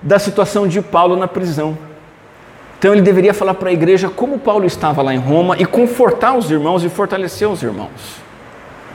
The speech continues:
Algo extraordinário na vida de Tíquico é que a Bíblia mostra que ele vai permanecer firme no Senhor até o fim da vida, sem abandonar a causa.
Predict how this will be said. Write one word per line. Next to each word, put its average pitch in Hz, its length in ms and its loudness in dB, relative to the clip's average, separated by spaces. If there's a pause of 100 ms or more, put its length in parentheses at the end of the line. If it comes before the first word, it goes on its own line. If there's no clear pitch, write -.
(640)
Algo 170 460 6
extraordinário 190 1160 2
na 151 120 0
vida 147 320 2
de 131 140 0
Tíquico 160 580 -2 (220)
é 160 120 2
que 165 160 2
a 190 60 6
Bíblia 202 320 2
mostra 170 420 2
que 190 120 -2
ele 185 80 2
vai 190 180 2
permanecer 190 800 0
firme 196 580 2
no 151 120 2
Senhor 156 420 2
até 175 180 0
o 175 80 2
fim 180 240 -4
da 160 140 2
vida, 120 460 -2 (260)
sem 190 400 2
abandonar 151 640 2
a 139 40 -4
causa. 98 440 -8